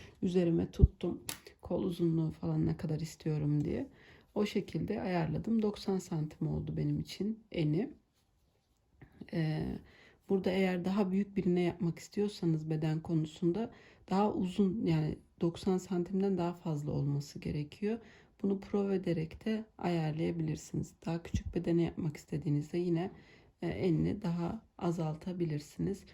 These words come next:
Öreceğiniz kişinin ya da kendiniz örüyorsanız da hangi beden olursanız olun burada mutlaka prova etmekte fayda var. Ben şöyle üzerime tuttum dediğim gibi. O şekilde prova ettim.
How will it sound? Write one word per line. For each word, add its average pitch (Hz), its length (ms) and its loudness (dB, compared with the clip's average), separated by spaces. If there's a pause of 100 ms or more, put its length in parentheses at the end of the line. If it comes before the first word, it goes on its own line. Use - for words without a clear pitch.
(220)
Öreceğiniz 180 520 2 (100)
kişinin 185 720 -2 (160)
ya 185 140 -4
da 156 100 -4
kendiniz 165 480 0
örüyorsanız 160 720 -2
da 196 200 -4 (100)
hangi 196 280 -2
beden 160 260 0
olursanız 175 640 -2
olun 180 300 0 (440)
burada 190 400 2 (100)
mutlaka 180 500 0
prova 175 300 0
etmekte 160 440 -2
fayda 156 360 -4
var. 151 160 -2
Ben 160 100 0
şöyle 160 260 -4
üzerime 156 380 -2
tuttum - 400 -4
dediğim 151 340 0
gibi. 160 220 -2 (680)
O 185 100 2
şekilde 185 640 -4 (120)
prova 165 400 -4
ettim. 202 500 -4